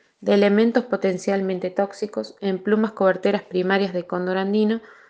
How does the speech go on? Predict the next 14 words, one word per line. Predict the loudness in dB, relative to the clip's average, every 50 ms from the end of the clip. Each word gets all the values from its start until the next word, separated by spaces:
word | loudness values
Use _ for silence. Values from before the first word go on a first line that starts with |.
| _ _ _ _
provenientes | 0 2 4 4 4 4 6 4 4 4 4 4 2 2
de | 2 2
sitios | 0 0 -2 0 2 2 2 2
con | 2 0 0
diferentes | -2 -2 0 2 2 2 0 -2 -4 -6 -8
usos | -8 -8 -8 -4 0
de | 0 -2
suelo | 0 0 2 2 4 4 4 4
de | 2 2
la | 0 -2 -4
provincia | -4 -2 0 0 -2 -2 -2 0 0
de | 0 0
San | 0 2 2 4 4
Luis, | 4 2 0 -2